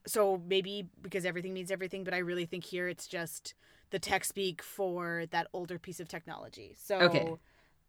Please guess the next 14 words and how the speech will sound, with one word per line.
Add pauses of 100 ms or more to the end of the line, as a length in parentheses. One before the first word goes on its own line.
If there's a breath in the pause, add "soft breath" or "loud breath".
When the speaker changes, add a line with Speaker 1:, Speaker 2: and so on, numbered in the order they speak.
(180)
Speaker 1:
yeah. (1000 loud breath)
Speaker 2:
Um,
so
this
is
where
Elsie
says
that
the
voices
that
they're
hearing,